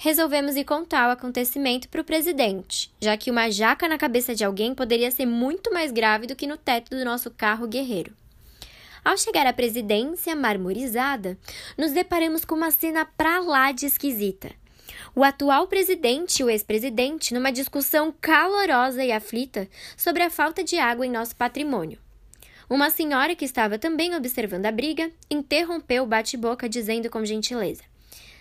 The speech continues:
"Se tivesse água nesse lugar, eu oferecia uma água com açúcar pra acalmar os dois estressadinhos."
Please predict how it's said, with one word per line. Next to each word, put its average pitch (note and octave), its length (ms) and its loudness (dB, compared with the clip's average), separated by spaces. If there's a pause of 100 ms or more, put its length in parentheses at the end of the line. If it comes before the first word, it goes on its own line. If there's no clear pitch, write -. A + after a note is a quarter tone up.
"Se - 160 2
tivesse G4 440 2
água G#4+ 300 2
nesse C4+ 220 0
lugar, B3+ 360 4
eu C4 100 2
oferecia D#4+ 640 2
uma D4+ 140 2
água B3 260 2
com B3 120 -4
açúcar A#3 480 0
pra A3 160 2
acalmar A3+ 420 0
os A3 100 -2
dois G#3 300 2
estressadinhos." G#3+ 1080 -4